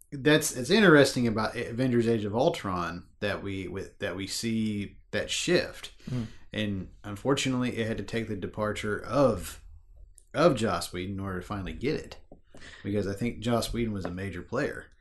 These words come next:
Speaker 2: Yeah.
Speaker 1: And, but, uh, no, I, I, I like your insight on it. That's, that's, that's really good.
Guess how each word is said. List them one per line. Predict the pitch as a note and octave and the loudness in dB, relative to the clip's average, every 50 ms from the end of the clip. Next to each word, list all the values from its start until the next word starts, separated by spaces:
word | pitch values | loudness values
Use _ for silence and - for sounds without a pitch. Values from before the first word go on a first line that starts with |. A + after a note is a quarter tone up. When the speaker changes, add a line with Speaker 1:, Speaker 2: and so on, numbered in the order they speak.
| - - - - - _ - | -20 -20 -20 -20 -20 _ -4
Speaker 2:
Yeah. | - A2 G#2 G2+ | -2 0 0 0
Speaker 1:
And, | G#2 G#2 G2 G2 F#2 F#2 D#2+ - - - - _ _ _ _ _ _ _ _ _ _ _ _ _ _ _ _ _ _ _ _ _ _ | -2 -2 -4 -6 -6 -8 -10 -12 -14 -20 -20 _ _ _ _ _ _ _ _ _ _ _ _ _ _ _ _ _ _ _ _ _ _
but, | - B2 A#2+ A2+ G#2 | 2 2 4 4 2
uh, | - A2+ A2 G#2+ G2+ F#2+ F2+ E2+ - - - - - - - - - - _ _ _ _ | 0 -2 -2 0 0 -2 -2 -2 -4 -4 -6 -6 -8 -12 -14 -18 -20 -20 _ _ _ _
no, | - A#2+ C#3+ F3 D#3+ C3 A#2+ | 2 6 8 8 8 8 6
I, | A#2+ A#2+ A2+ G#2 A2+ F#2+ - - F2 | 4 2 0 0 -2 -4 -6 -6 -4
I, | G#2 C3 | -4 -4
I | - - - G#2 | -4 -4 -4 -4
like | B2+ C3 D3 D#3 D3 - | -2 0 0 0 0 0
your | A2+ B2 | 0 0
insight | C#3+ C#3 - - G2+ F2 F2 F2 | 2 2 0 0 -2 -4 -4 -4
on | E2+ D#2+ D#2+ D2+ | -6 -6 -8 -8
it. | D#2 D#2 | -10 -10
That's, | F#2+ E2+ E2 - - - - | -8 -8 -6 -6 -8 -8 -8
that's, | - G2+ - - - - | -8 -10 -8 -8 -8 -8
that's | - - - - - | -8 -10 -10 -8 -6
really | A#2 B2+ B2 A#2 A2 | -4 -2 -2 0 0
good. | A#2 A#2+ G2 E2+ D#2 E2 - | 0 0 -2 -2 -4 -8 -12